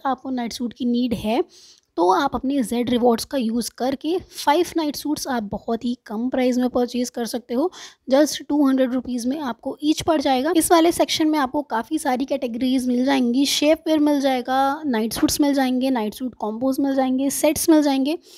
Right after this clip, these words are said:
नाइट वेयर है, बहुत सारी चीज़ें हैं, तो आप चेकआउट कर लेना। But जो सबसे ज़्यादा डिस्काउंट है वो ब्रास के ऊपर ही है। simply आपको so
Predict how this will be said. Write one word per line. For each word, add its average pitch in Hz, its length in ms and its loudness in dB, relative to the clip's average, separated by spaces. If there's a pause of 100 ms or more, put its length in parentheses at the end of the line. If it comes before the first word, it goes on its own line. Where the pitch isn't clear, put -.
(440)
नाइट 302 320 2
वेयर 330 200 6
है, 302 300 2
बहुत 240 360 -2
सारी 240 260 -2
चीज़ें 220 320 -4
हैं, 240 220 -4
तो 294 100 -6
आप 262 300 -4
चेकआउट 277 340 -2
कर 269 100 -4
लेना। 254 340 0
But 240 140 2
जो 269 140 -2
सबसे 254 360 -4
ज़्यादा 226 280 0
डिस्काउंट 226 460 -4
है 240 80 -2
वो 247 140 2
ब्रास 208 280 0
के 262 100 -6
ऊपर 247 260 -4
ही 247 80 2
है। 277 80 2
simply 285 360 -2
आपको 269 280 0
so 220 240 2